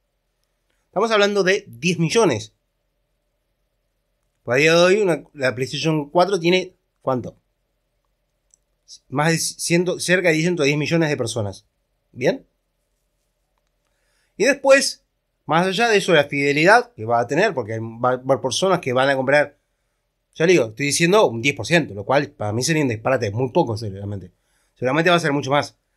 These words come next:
Seguramente un treinta, un cuarenta por ciento, hasta un cincuenta por ciento de las personas van a comprar uno nuevo. Van a recom-, van a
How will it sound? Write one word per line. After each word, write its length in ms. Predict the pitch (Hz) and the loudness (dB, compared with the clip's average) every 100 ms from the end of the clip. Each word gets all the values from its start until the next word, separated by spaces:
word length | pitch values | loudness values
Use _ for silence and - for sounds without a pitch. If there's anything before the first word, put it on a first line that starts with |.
| _ _ _ | _ _ _
Seguramente 420 | 127 139 160 160 | -2 0 0 0
un 240 | 160 131 | -2 -2
treinta, 380 | - 175 190 180 | 2 4 4 2
un 80 | 175 | 2
cuarenta 300 | 147 139 135 | 2 0 0
por 100 | 123 | -2
ciento, 500 | 160 156 151 190 - _ _ _ - | -4 -4 -4 -6 -6 _ _ _ -12
hasta 160 | 110 | -8
un 60 | 117 | -4
cincuenta 260 | 135 147 143 | -2 0 0
por 140 | 139 | -2
ciento 420 | 151 151 180 190 - | -2 -4 -6 -10 -12
de 80 | 117 | -10
las 80 | |
personas 460 | 113 117 156 196 - _ _ _ _ - | -10 -4 -2 -2 -6 _ _ _ _ -2
van 200 | 139 170 | 0 0
a 80 | |
comprar 260 | 151 135 127 | 2 2 2
uno 120 | 123 | 0
nuevo. 280 | 117 104 95 _ _ _ _ _ _ _ _ _ _ _ _ - | -4 -6 -8 _ _ _ _ _ _ _ _ _ _ _ _ -6
Van 140 | 123 | -2
a 120 | 135 | 0
recom-, 380 | 135 127 127 117 135 | -2 -4 -4 -4 -2
van 260 | 131 135 | -2 0
a 260 | 143 165 | 0 -2